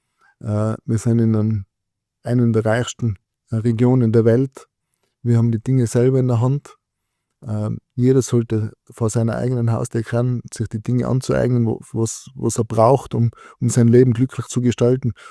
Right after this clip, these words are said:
Und das sind so die Dinge, wo sie eigentlich auch unseren Mitarbeitern, äh, sehr stark wünschen, dass sie genau das dann, was ihnen Spaß macht,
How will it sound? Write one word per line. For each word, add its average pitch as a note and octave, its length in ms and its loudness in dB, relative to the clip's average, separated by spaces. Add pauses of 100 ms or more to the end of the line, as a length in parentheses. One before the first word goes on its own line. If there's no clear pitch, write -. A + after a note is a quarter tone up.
Und A2 140 -4
das A#2 120 -2
sind A2+ 180 0
so A#2 100 -2
die A2 140 -2
Dinge, B2+ 260 2
wo G#2 80 2
sie B2 180 -4
eigentlich A2 300 -2
auch A2 160 -4
unseren A2+ 260 0
Mitarbeitern, A#2 600 0 (400)
äh, A2+ 340 0 (100)
sehr A#2 260 4
stark A2+ 260 0
wünschen, B2+ 200 2
dass A2 120 -4
sie A2 100 -6
genau A#2 340 0
das A2+ 260 -2
dann, A2+ 280 0
was G#2+ 140 -4
ihnen A2 180 2
Spaß A#2 360 -2
macht, A#2+ 300 -2